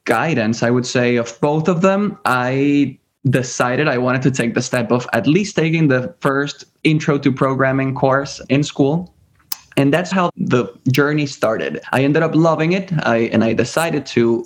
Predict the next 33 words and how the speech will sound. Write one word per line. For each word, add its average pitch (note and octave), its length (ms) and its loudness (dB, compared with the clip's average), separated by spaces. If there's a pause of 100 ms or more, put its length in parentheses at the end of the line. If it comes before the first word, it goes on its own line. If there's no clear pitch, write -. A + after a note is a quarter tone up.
(140)
d-, G2+ 180 0 (160)
do B2 220 4
a A#2+ 380 0
double B2+ 240 2
major B2+ 480 0
with B2+ 260 0
computer C#3 400 0
science. B2+ 540 -2 (840)
And F3 380 2
my D#3+ 180 4
first G#3 400 -4
job F3+ 320 2
actually D#3+ 400 0
wasn't D#3 560 2
in C#3 160 4
the C3 100 4
tech B2+ 300 -4
industry. F#2 600 -2
I C3 680 0
landed D#3+ 600 0 (100)
in C3+ 260 2
a A#2+ 140 0
financial C3+ 920 0
research D#3 540 0
company D3 420 0
based B2+ 360 0
in D3 80 2
Chicago. D3 680 -2 (540)
While C3+ 380 4
I C3 380 0
was F#3 320 2
already D3 540 0
in B2 720 0